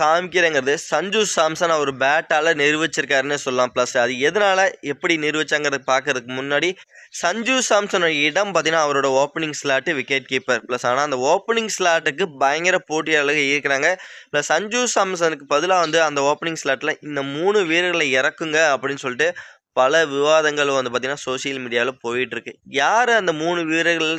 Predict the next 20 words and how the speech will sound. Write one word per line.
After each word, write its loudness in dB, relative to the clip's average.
சஞ்சு -6
சாம்சனுக்கு -6
பதிலா 2
இறக்குங்கன்னு -2
சொல்றாங்க 0
அப்படின்னு -6
வந்து -
பார்த்தீங்கன்னா, -2
சாய் 0
சுதர்சன், 0
எஸ் -4
எஸ் -2
வி -8
ஜெய்ஸ்வால், 0
பிளஸ் -2
வந்து -8
பார்த்தீங்கன்னா, -2
நம்மளோட 0
வைபவ் -2
சூரியவன்சி. -4